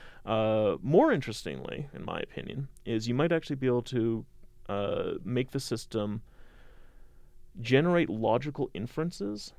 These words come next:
For example, um, very, very crude example, we know that The Lion King must have been influenced by Hamlet and not the other way around because we know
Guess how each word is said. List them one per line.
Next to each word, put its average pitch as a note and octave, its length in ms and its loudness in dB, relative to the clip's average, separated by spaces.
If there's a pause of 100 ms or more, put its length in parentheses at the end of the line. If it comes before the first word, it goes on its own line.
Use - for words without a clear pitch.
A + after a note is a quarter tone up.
(100)
For - 120 -2
example, A#2 720 2
um, E2 380 -2
very, A2 500 6
very G2 260 0
crude C3 260 2
example, F#2+ 540 -4 (320)
we B2+ 160 0
know E3 480 10
that A#2+ 640 2 (440)
The A#2 80 2
Lion A#2+ 280 4
King A#2 260 0
must G2+ 180 0
have G2+ 100 -8
been G2+ 140 -4
influenced F#2 580 -8
by - 80 -6
Hamlet - 560 -6
and G#2+ 80 -6
not G2+ 180 -2
the G2 80 0
other F#2 140 0
way D#2+ 140 -2
around F2 460 -2
because G#2 220 -6
we A2+ 120 -4
know A2+ 260 2